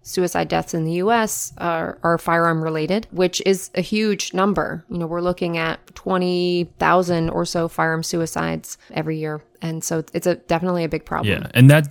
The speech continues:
Speaker 2: that one doesn't surprise me as much because it's a very, for America at least, it's, it's not that hard to get a firearm, and it's not that hard to see that, you know, it, this is a little dark, but it's not that hard to see that pulling a trigger is, like, the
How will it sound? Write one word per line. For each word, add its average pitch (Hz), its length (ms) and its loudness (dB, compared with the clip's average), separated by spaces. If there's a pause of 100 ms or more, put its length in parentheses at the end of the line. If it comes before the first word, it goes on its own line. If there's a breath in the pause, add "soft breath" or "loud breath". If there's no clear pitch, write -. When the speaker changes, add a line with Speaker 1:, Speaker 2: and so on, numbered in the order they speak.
(120)
Speaker 2:
that 139 100 8
one 143 200 10
doesn't 110 300 8
surprise 98 360 2
me 92 140 0
as 92 240 2
much 90 220 -10
because 92 540 2 (160)
it's 104 160 0
a 101 60 4
very, 98 720 4
for 110 240 4
America 104 380 6
at 90 100 2
least, 90 220 0
it's, - 200 2
it's - 280 2
not 95 240 2
that 92 160 2
hard 95 160 2
to 90 60 -6
get 95 220 0
a 107 40 0
firearm, 123 600 4
and 98 140 2
it's - 240 2
not 98 300 0
that 90 160 2
hard 90 220 0
to 95 180 -4
see 92 380 2
that, 85 260 -4 (520)
you 104 120 -4
know, 82 320 -8
it, 104 100 0
this 95 160 4
is 98 60 4
a 98 60 4
little 92 240 4
dark, 98 340 4
but 92 60 0
it's 92 140 0
not 92 140 0
that 92 60 0
hard 92 140 4
to 90 60 0
see - 140 0
that 87 160 -6
pulling 95 260 0
a 85 60 -2
trigger 90 320 -4
is, 85 160 -8
like, 85 220 -6
the 85 160 -6